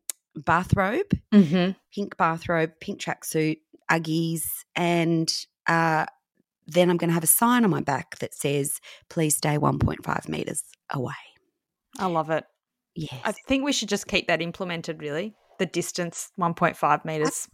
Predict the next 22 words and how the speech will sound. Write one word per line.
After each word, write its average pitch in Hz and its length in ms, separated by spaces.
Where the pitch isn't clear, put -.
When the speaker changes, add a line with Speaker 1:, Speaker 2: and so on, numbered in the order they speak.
Speaker 1:
A, 214 40
a - 20
hundred 269 480
percent. 202 640
And 190 140
I 175 100
Speaker 2:
Mm. 165 60
Speaker 1:
was 160 80
just - 240
thinking, 202 420
like, 175 300
I 214 80
could - 160
probably 208 260
use 151 200
that - 200
sign 180 320
again, 143 420
if - 160
I'm - 80
honest. 440 280
Speaker 2:
Mm. 165 100